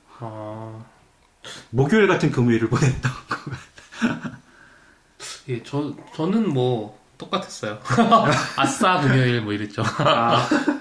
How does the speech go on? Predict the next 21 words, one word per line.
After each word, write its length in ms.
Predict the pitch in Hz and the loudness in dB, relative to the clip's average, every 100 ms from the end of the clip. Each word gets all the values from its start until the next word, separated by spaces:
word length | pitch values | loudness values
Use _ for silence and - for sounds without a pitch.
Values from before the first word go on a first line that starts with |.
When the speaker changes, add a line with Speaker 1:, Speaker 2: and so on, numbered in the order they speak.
| - - - 131 - - - 247 - - - - - 202 196 147 127 113 _ _ _ _ | -6 -6 -8 -8 -8 -10 -4 -4 -4 -12 -12 -18 -16 -16 -16 -18 -20 -20 _ _ _ _
Speaker 2:
저희는 240 | - 165 165 | -4 0 2
Speaker 1:
어, 40 | |
Speaker 2:
그 60 | 262 | 2
Speaker 1:
땡스기빙 460 | 127 - 233 233 | 2 2 2 2
데이 160 | 190 170 | 2 0
뭐 100 | 123 | 0
하셨어요? 480 | 120 190 - 127 - - | -4 -4 -2 -2 -2 2
Speaker 2:
예, 260 | 170 131 | 4 4
딱 180 | 214 214 | 0 -4
그날. 540 | - 131 170 131 92 92 | 0 2 2 2 -2 -8
Speaker 1:
네. 280 | 127 107 110 139 | -4 -4 -6 -8
Speaker 2:
어, 420 | 120 120 120 117 120 - - - _ _ _ | -4 0 0 -2 -6 -14 -18 -20 _ _ _
뭐 320 | 143 160 - _ _ _ _ _ _ _ _ _ _ _ _ _ _ _ _ | -8 -8 -8 _ _ _ _ _ _ _ _ _ _ _ _ _ _ _ _
한국 400 | - 262 269 254 - _ _ | -4 -2 -2 -6 -10 _ _
같으면 920 | 156 - - _ _ _ - 151 156 | -6 -6 -10 _ _ _ -6 -2 -2
뭐 140 | 131 110 | -2 -4
명절이라고 920 | 92 107 117 147 135 107 104 101 101 | -4 0 0 2 0 -2 -2 -4 -6
친척들 1080 | - 165 - 135 - _ _ _ _ - 110 | -8 -10 -6 -8 -10 _ _ _ _ -10 -6
만나고, 760 | 107 98 110 110 101 92 90 92 | -4 -2 -4 -4 -4 -6 -8 -6
Speaker 1:
네. 300 | 113 107 - | -6 -6 -12
Speaker 2:
어, 160 | - | -18